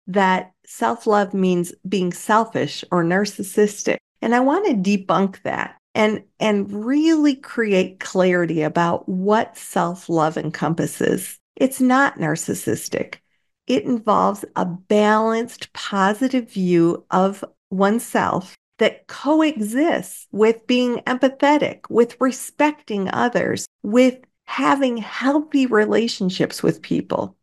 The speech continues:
When we think about a narcissistic personality, that is marked by excessive self-centeredness,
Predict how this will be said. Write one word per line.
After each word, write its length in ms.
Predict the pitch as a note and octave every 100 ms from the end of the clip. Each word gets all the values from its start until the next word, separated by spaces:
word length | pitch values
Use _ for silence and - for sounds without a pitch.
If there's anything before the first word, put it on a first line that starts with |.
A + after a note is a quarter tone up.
| _
When 200 | A#3+ A#3+
we 120 | B3
think 280 | - D#4+ D#4+
about 280 | C4 G#3 F#3
a 40 |
narcissistic 1160 | F3+ F#3+ G#3 - G3 - - A4+ - - - -
personality, 1120 | - - - - - C2+ C#2+ - C2 A3+ - _ _ _ F3+
that 420 | A3 D4 A4 -
is 240 | G3 F#3+
marked 400 | F#3+ F3+ F#3 -
by 340 | - E3 - -
excessive 1000 | - - - - - C#4+ C#4+ - G3+ D#3
self-centeredness, 1600 | - - B3 A#3 A#3+ - - G3+ G3+ E3+ F3 - - F#3 -